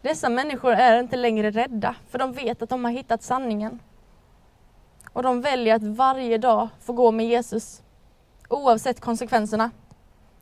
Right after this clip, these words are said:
så går de med Jesus och de lever för honom.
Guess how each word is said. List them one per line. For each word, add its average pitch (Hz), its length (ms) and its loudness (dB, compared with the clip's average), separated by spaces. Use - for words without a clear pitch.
så - 140 -12
går 240 240 6
de 233 180 4
med 226 100 0
Jesus 233 440 0
och 233 140 2
de 233 160 2
lever 226 380 0
för 247 120 -6
honom. 240 320 -6